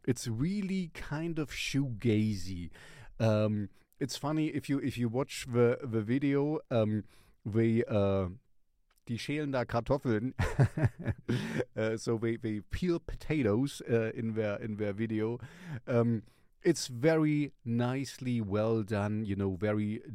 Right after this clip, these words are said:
D I Y. So, so it's very, um, heartwarming and, and personal, and, you know, they, they really love what we're doing. You can clearly see that and hear that.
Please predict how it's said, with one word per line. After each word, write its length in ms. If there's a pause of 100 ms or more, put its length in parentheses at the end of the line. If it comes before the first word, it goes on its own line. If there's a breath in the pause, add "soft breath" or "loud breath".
D 240
I 380
Y. 360 (280 loud breath)
So, 420
so 240
it's 200
very, 520
um, 380 (920)
heartwarming 840
and, 300
and 320 (340 loud breath)
personal, 760
and, 200
you 80
know, 200
they, 140
they 180
really 500 (280 loud breath)
love 360
what 160
we're 140
doing. 280
You 120
can 220
clearly 520
see 300
that 220
and 160
hear 280
that. 320